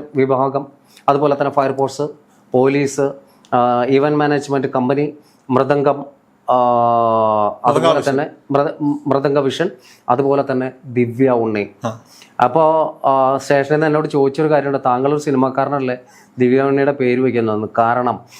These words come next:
Speaker 1: അവരുടെ പ-, അവരെ ബ്രാൻഡ് അംബാസിഡർ ആക്കിക്കൊണ്ടാണ് ഈ ഒരു പരിപാടി അറേഞ്ച് ചെയ്തിരിക്കുന്നത്. അപ്പൊ അതിന്റെ പൂർണ്ണ ഉത്തരവാദിത്തം അവർക്കുമുണ്ട്.
Speaker 2: ഉം, ഉം, ഉം.
Speaker 1: അപ്പൊ അതുകൊണ്ടാണ് അവരുടെ പേരും കൂടെ പരാ-, പ്രതിപട്ടികയിൽ ഞാൻ, ആ, പരാതിയിൽ ഞാൻ കൊടുത്തിരിക്കുന്നത്. തീർച്ചയായിട്ടും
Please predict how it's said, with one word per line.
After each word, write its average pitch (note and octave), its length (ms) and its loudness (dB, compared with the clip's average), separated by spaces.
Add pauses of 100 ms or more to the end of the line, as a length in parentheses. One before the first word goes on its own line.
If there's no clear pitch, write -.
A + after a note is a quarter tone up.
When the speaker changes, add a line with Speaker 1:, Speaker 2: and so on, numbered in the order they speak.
(180)
Speaker 1:
അവരുടെ D#3+ 340 2
പ-, F3+ 280 -4
അവരെ C#3+ 260 2
ബ്രാൻഡ് C#3+ 400 0
അംബാസിഡർ D#3 440 -2
ആക്കിക്കൊണ്ടാണ് C3+ 840 -2 (680)
ഈ C#3+ 180 2
ഒരു E3 260 4
പരിപാടി C3+ 560 0 (180)
അറേഞ്ച് A#2+ 260 0
ചെയ്തിരിക്കുന്നത്. A2 540 -4 (340)
അപ്പൊ D3 180 2
അതിന്റെ D3+ 200 0
പൂർണ്ണ D3 420 2
ഉത്തരവാദിത്തം D3 520 0
അവർക്കുമുണ്ട്. A#2+ 540 -4
Speaker 2:
ഉം, - 160 -12
ഉം, G#2+ 260 -12 (100)
ഉം. A#2+ 80 -16 (240)
Speaker 1:
അപ്പൊ E3 140 2
അതുകൊണ്ടാണ് D#3+ 500 2
അവരുടെ D#3 300 2
പേരും D#3 300 0
കൂടെ D3 140 2
പരാ-, B2+ 400 -2
പ്രതിപട്ടികയിൽ B2+ 600 -4 (440)
ഞാൻ, B2 200 2 (100)
ആ, A#2 100 0
പരാതിയിൽ B2 540 2
ഞാൻ A#2+ 160 -2
കൊടുത്തിരിക്കുന്നത്. F#2+ 720 -8 (120)
തീർച്ചയായിട്ടും E3 500 0